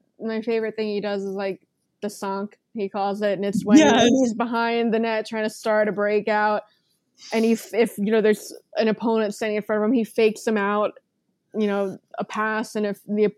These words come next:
Speaker 1: the guy falls for it, he yells "sunk," and he does it so loud that you hear it, like, on the broadcast, you can hear it, like, from the press box. And
Speaker 2: <sighs>
Speaker 1: I remember, um, how many years ago was this?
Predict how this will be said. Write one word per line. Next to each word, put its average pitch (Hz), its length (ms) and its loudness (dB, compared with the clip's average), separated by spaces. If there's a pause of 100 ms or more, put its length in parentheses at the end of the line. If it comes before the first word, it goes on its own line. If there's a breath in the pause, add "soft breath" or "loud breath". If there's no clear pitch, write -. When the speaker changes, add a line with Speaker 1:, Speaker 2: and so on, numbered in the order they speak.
(180)
Speaker 1:
the 214 80 2
guy 208 200 2
falls 226 440 0
for 226 200 2
it, 220 80 -2
he 220 120 -2
yells 196 340 0
"sunk," 202 480 -6
and 220 140 -2
he 214 100 -2
does 214 160 -4
it 240 140 -6
so 269 240 -2
loud 220 400 -2
that 214 60 0
you 208 180 -2
hear 233 220 0
it, 190 60 0
like, 196 160 -2
on 180 100 -10
the 185 60 -6
broadcast, 220 720 -2
you 202 80 -4
can 196 100 0
hear 220 200 0
it, 196 40 -2
like, 196 160 -4
from 190 140 -8
the 180 80 -6
press 214 280 -2
box. 226 420 -2
And 202 160 -6 (840 loud breath)
Speaker 2:
<sighs> 269 380 -2
Speaker 1:
I 247 120 2
remember, 233 720 0 (460)
um, 208 720 -2
how 233 160 -6
many 214 200 -2
years 202 200 -2
ago 196 220 -2
was 190 140 -4
this? 196 260 -8